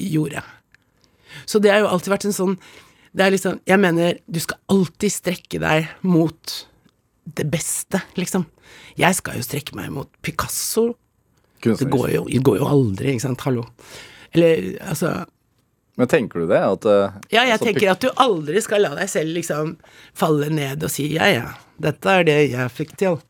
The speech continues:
Speaker 2: Ja.
Speaker 1: Det, det synes jeg ikke.
Speaker 2: Er du kritisk, selvkritisk?
Speaker 1: Ekstremt.
Speaker 2: Hvordan merker du det?
Speaker 1: Når jeg maler og sånn, ja.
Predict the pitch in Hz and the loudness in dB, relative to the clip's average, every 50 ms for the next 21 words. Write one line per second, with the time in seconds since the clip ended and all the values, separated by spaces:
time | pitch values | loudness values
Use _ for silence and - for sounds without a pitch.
0 | _ _ _ - 85 82 78 - - - _ - 180 190 196 180 190 185 175 180 | _ _ _ -12 -12 -12 -12 -12 -16 -20 _ -2 2 2 4 4 2 2 0 0
1 | 185 - 160 147 - - 151 - - 175 170 - - - - - 113 120 - - | 0 0 -4 -6 -4 -6 -6 -4 -4 -6 -6 -6 -10 -6 -2 0 0 0 0 -2
2 | 90 87 82 - - 127 127 131 - 143 117 85 - 90 85 - - 131 - - | -8 -8 -8 -8 -6 -6 -4 0 2 0 0 0 -2 -8 -8 -4 -4 -6 -6 -6
3 | _ - - 175 - - 165 156 147 156 - - - _ _ _ _ _ _ _ | _ -8 -8 -8 -6 -6 -6 -6 -8 -8 -14 -20 -20 _ _ _ _ _ _ _
4 | - 101 104 107 107 107 107 104 104 104 101 104 101 95 - - 104 110 104 92 | -2 2 2 4 4 2 0 -2 -2 -4 -4 -4 -4 -4 -4 -4 -4 -4 -4 -8
5 | 98 _ _ _ _ _ _ _ _ _ _ _ _ _ _ _ _ _ _ _ | -12 _ _ _ _ _ _ _ _ _ _ _ _ _ _ _ _ _ _ _
6 | - 202 190 185 185 190 180 151 147 160 147 143 196 202 240 262 254 | 2 2 4 4 4 2 2 2 0 -2 -2 0 0 2 4 4 4